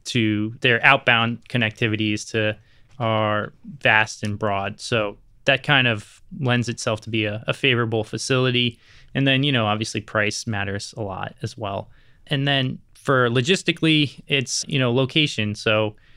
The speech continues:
customers that lease storage wanna be around other people that lease storage, so they're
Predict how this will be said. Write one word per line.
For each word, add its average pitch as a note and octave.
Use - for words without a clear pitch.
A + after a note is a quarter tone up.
customers C3+
that A#2+
lease B2
storage A#2
wanna A#2
be A2
around G#2+
other A2+
people A2+
that G#2
lease A#2
storage, A2+
so A2+
they're A2+